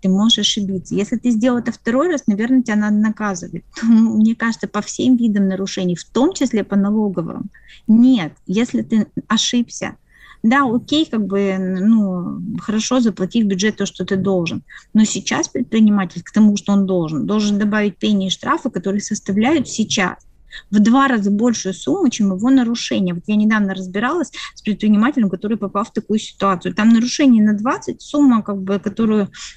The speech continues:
м, ты должен со всеми пенями и штрафами заплатить, на восемьдесят. Он и,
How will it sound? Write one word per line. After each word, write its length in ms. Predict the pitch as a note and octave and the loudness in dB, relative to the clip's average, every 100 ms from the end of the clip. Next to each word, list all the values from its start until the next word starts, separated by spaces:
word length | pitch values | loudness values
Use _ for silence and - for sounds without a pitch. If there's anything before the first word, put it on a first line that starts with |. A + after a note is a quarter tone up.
| - | -4
м, 320 | G3+ G3 F#3+ | 0 2 0
ты 120 | F#3 | 0
должен 320 | G#3 A#3 A3 G#3+ | 2 4 2 2
со 100 | G3+ | -2
всеми 300 | - A#3 G3+ | 2 4 4
пенями 320 | A#3 A3 G3 | 4 4 4
и 40 | |
штрафами 440 | - G#3+ G#3+ G#3 F#3+ | -2 -4 -2 0 -2
заплатить, 400 | G3 A3 A#3+ D4 | -2 -4 2 4
на 120 | A3+ | 4
восемьдесят. 520 | A3+ A3 F#3 D#3+ D3 - | 2 -2 -2 -6 -12 0
Он 160 | B3 | 4
и, 120 | C4 | 6